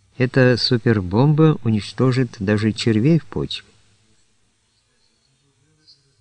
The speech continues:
Разрушительное действие этой бомбы можно описать следующим образом.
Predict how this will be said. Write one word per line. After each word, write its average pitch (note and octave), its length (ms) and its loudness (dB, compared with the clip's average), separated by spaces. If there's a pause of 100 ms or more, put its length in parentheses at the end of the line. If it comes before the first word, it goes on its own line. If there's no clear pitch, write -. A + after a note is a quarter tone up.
(680)
Разрушительное B2 840 2
действие C#3+ 500 2
этой B2 200 2
бомбы B2 420 2
можно B2 280 0
описать A#2 380 -2
следующим G#2+ 560 -2
образом. D#2+ 420 -6